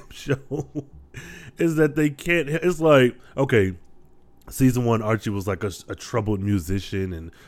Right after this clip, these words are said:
slept with the, uh, or was taken advantage of by the music teacher and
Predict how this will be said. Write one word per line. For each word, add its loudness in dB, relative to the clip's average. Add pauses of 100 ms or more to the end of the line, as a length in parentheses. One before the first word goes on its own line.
(100)
slept -8
with -6
the, -4
uh, -10
or -6
was -10
taken -6
advantage -2
of -2
by 0
the -4
music -4
teacher -4
and -6